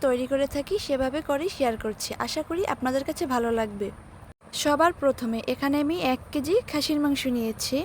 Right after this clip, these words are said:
এখন এখানে আমি দিয়ে দিচ্ছি এক টেবিল চামচ পরিমাণ লবণ, সাথে অ্যাড করে দিচ্ছি এক টেবিল চামচ পরিমাণ ভিনেগার। এখন আমি এখানে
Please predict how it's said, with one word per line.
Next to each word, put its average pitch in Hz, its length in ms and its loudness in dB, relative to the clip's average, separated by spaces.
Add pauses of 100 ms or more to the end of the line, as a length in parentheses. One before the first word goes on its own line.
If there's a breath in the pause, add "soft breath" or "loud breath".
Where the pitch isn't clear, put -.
(360)
এখন 330 380 2
এখানে 294 340 2
আমি 269 200 2
দিয়ে 269 200 0
দিচ্ছি 285 340 0 (160)
এক 254 220 4
টেবিল 285 240 -2
চামচ 294 300 0 (120)
পরিমাণ 285 420 4
লবণ, 285 440 4
সাথে 277 400 0
অ্যাড 233 180 4 (100)
করে 269 200 2
দিচ্ছি 277 340 -2
এক 247 220 4
টেবিল 269 260 2
চামচ 269 280 2 (100)
পরিমাণ 277 400 4
ভিনেগার। 277 460 6 (400 loud breath)
এখন 285 320 2
আমি 320 220 2
এখানে 294 240 2